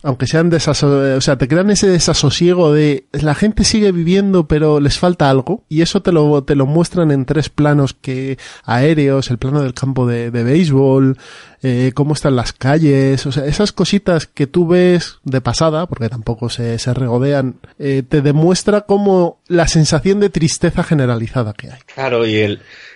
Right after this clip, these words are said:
Speaker 2: el memorial que hay en San Francisco, porque una de las cosas que tiene la película es un diseño de producción que es la leche. Pues imaginaos un memorial en San Francisco con lápidas,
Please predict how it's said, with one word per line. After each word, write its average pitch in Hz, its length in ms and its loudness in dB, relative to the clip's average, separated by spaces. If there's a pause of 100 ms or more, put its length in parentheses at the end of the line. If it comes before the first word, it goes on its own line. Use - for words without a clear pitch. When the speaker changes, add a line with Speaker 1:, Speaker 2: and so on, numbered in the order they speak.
Speaker 2:
el 120 260 -2
memorial 120 480 0
que 233 80 -2
hay 220 140 -2
en 139 40 -6
San 143 220 -6
Francisco, 131 600 -4
porque 95 280 -6
una 131 160 -2
de 135 60 0
las 123 180 -2
cosas 131 260 -6
que 127 80 -4
tiene 123 200 -2
la 117 80 -6
película 113 280 -2
es - 100 -4
un 117 100 -4
diseño 117 360 0
de 117 80 0
producción 117 520 -2
que 120 200 -4
es 107 140 -8
la 92 200 -4
leche. 107 520 -4 (600)
Pues - 300 0
imaginaos 123 540 -2
un 180 100 0
memorial 165 340 0
en 135 120 -2
San 131 180 -4
Francisco 170 600 -2
con 113 340 0 (280)
lápidas, 123 800 -4